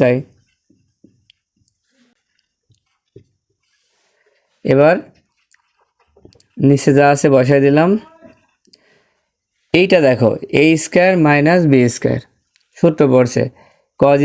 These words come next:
স্কয়ার A মাইনাস sin স্কয়ার A। এমন সূত্র কিন্তু ত্রিকোণের ভিতরে নেই, কিন্তু এটা বীজগণিতের সূত্র আছে। এটা কে যদি এ ধরা হয়, তাহলে এ স্কয়ার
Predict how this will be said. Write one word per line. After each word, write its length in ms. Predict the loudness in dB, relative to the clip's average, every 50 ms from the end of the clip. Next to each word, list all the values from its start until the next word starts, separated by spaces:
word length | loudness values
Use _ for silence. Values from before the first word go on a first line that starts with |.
| -2 -2
স্কয়ার 260 | -2 -2 0 0 0 0 0 0
A 20 | 0 0 0 0
মাইনাস 280 | 0 0 0 -2 -2 -2 -2
sin 220 | -2 0 0 0 0 -2 -4 -4
স্কয়ার 220 | -4 -2 -2 -2 -2 -4
A। 20 | -8 -10 -16 -20 _ _ _ -4 -2 -2
এমন 180 | 0 0 -2 -2 -2
সূত্র 180 | -2 -2 0 0 0 0
কিন্তু 140 | 0 0 0 0
ত্রিকোণের 440 | 2 2 2 2 2 2 2 2 2 0
ভিতরে 280 | 0 0 0 0 2 2 2
নেই, 160 | 2 0 -2 -4 -6 -10 _ _ _ _ _ _ _ _ _ _ _ _ _ _ _ _ _ _ _ -2
কিন্তু 180 | -2 0 0 0 0
এটা 100 | 0 0 0 0
বীজগণিতের 460 | 0 0 2 2 2 2 2 0 0 0
সূত্র 180 | -2 -2 0 0 0 0
আছে। 100 | 0 0
এটা 100 | 0 -2 0 0
কে 60 | 0 0
যদি 140 | 0 2 2 2
এ 20 | 2 2
ধরা 140 | 2 2 2
হয়, 100 | 0 0 0
তাহলে 180 | 0 0 2 2 2
এ 20 | 2 0 -2
স্কয়ার 380 | -2 -2 0 2 2 2 2 0